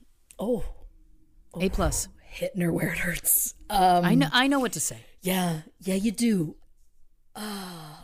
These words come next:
Speaker 1: I mean, as always, just high praise. It's just, you know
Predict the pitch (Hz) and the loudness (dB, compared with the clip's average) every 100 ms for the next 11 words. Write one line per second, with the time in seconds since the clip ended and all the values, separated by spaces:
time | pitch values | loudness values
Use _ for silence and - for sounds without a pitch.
0 | - 160 170 175 175 190 - - - - | -10 -4 -2 -2 -2 -6 -14 -20 -20 -20
1 | - - - - - - - - 180 151 | -20 -20 -20 -20 -20 -20 -20 -8 -6 -4
2 | 147 151 151 147 - 254 - - - - | -4 -6 -6 -8 -8 -8 -8 -12 -20 -16
3 | - 151 147 - 156 151 151 - - _ | -12 -10 -10 -10 -10 -10 -6 -6 -8 _
4 | - _ - - _ - _ - 170 - | -20 _ -20 -20 _ -20 _ -16 -8 -6
5 | - 190 - - - - 220 185 156 156 | -2 0 0 0 -4 -2 0 0 -2 -2
6 | 156 | -4